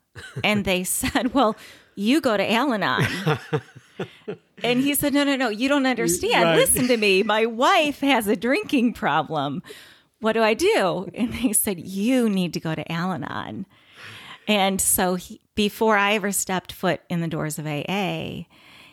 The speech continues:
Speaker 2: he had already been going to Al-Anon for, I think, like, four months.
Speaker 1: Oh, okay, good. He took him
Speaker 2: Yeah.
Speaker 1: up on it. A lot of people
Speaker 2: Mm-hmm.
Speaker 1: don't, you know?
Speaker 2: Right,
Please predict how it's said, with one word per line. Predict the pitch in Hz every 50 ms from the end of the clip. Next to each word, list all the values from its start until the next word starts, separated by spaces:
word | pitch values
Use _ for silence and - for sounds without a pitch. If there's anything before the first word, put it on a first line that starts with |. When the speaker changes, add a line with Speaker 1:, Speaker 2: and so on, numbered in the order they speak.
| _
Speaker 2:
he | _ - - 226 233
had | 208 165
already | 165 202 160 165 - 147
been | - 143 160
going | 170 175 180 196 160
to | - - -
Al-Anon | 151 165 190 208 175 - - - - -
for, | - - - - - -
I | 170 165
think, | - - 196 208 233 -
like, | - - -
four | - - 180 170 160
months. | 160 151 160 175 190 165 - - - - - -
Speaker 1:
Oh, | 143 160 214 247 262 294 285 226
okay, | 185 - - 190 196 196
good. | 175 202 208 175
He | 160 165 175 175
took | - 202 185 196
him | 196 190
Speaker 2:
Yeah. | 226 - 156 -
Speaker 1:
up | 131
on | 123 120 110
it. | 117 - - _ _ - -
A | -
lot | 123 127 139 160
of | 170
people | 180 165 - 190 185
Speaker 2:
Mm-hmm. | 156
Speaker 1:
don't, | 180 202 226 214 196 233 240 226
you | 160 139 135
know? | 139 139
Speaker 2:
Right, | 151 185 185 202 214 202 170 117 -